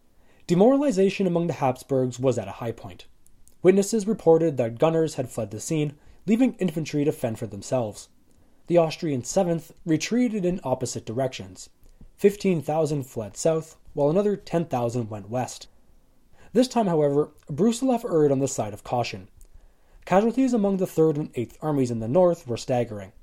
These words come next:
By the nineteenth of June, Kaledin had lost two hundred and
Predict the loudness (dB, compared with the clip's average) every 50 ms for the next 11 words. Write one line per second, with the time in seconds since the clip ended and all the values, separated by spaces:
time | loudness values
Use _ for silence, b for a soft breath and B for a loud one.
0 | -20 -20 -20 b b b b b b b b b b 0 2 4 4 2 2 2
1 | 0 -2 -2 -2 -4 -2 -2 0 2 2 0 -2 -4 -8 -16 -20 -20 -12 -2 0
2 | 2 2 4 2 2 2 2 0 -2 -2 -2 -2 -2 -4 -6 -8 -10 -6 -4 -2
3 | -2 0 -2 -2 -2 -2 -4